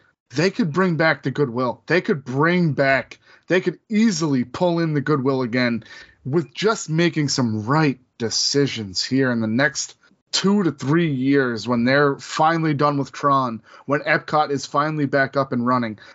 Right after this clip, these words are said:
They have an opportunity to recapture the people like us, and I mean, not even recapture us, but really bring it back to how we felt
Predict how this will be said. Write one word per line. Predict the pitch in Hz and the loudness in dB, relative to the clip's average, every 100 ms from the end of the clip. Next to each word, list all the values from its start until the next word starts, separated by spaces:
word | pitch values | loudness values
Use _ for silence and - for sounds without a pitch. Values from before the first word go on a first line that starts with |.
| _ - | _ -12
They | 120 143 180 | -4 0 2
have | 143 180 160 | 2 0 0
an | 165 | 0
opportunity | 156 147 143 160 139 135 | 0 -2 -4 -2 0 2
to | 127 | 0
recapture | 123 143 139 147 143 - 151 147 - _ - | 0 0 0 0 0 0 0 -2 -8 _ -8
the | 147 | -6
people | 143 156 147 143 139 - - _ | -2 -2 2 0 0 -4 -20 _
like | 127 143 139 | -2 0 2
us, | 139 139 - - _ - | 0 0 -2 -6 _ -4
and | 175 - _ | -4 -4 _
I | 220 | 0
mean, | 254 208 | 2 2
not | 226 254 | 2 2
even | 190 | 2
recapture | 165 143 170 156 139 117 | 0 0 0 0 -4 -6
us, | 113 | -6
but | - 139 127 - - - | -4 -4 -4 -16 -20 -6
really | 123 185 185 175 | 0 2 2 0
bring | 143 170 | 0 0
it | 160 147 | 0 2
back | 147 143 139 - | 2 2 0 -8
to | - 139 | -2 -2
how | 117 143 | 2 0
we | 139 143 | 2 0
felt | 135 147 135 - | 0 0 0 -4